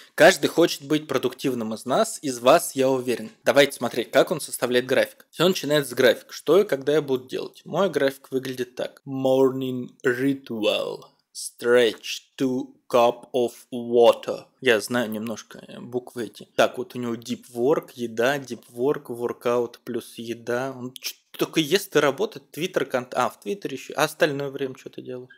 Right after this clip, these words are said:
Я надеюсь, ты там бухаешь, что-нибудь делаешь, там что-нибудь воруешь в магазинах, бомжей оскорбляешь. Ну, что-нибудь нормальное такое, чем обычно люди занимаются.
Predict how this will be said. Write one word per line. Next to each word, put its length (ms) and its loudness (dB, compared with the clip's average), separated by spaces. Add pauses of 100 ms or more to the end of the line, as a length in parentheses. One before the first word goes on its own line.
(180)
Я 80 -4
надеюсь, 340 2
ты 140 -6
там 320 2
бухаешь, 480 4
что-нибудь 360 -4
делаешь, 340 0
там 180 -8
что-нибудь 280 -16
воруешь 640 2
в 40 -14
магазинах, 600 0
бомжей 500 4
оскорбляешь. 800 4 (120)
Ну, 140 0
что-нибудь 240 -4
нормальное 420 6
такое, 260 0
чем 180 -2
обычно 340 -2
люди 220 -4
занимаются. 560 -6